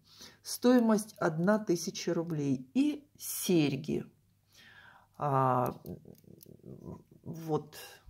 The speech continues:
такая красота из красот. Сейчас я покажу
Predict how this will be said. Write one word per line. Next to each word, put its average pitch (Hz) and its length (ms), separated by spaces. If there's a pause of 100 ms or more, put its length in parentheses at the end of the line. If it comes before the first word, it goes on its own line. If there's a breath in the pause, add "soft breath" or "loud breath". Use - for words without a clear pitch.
(420)
такая 151 460
красота 160 680
из 139 240
красот. 208 580
Сейчас 170 540
я 156 80
покажу 156 720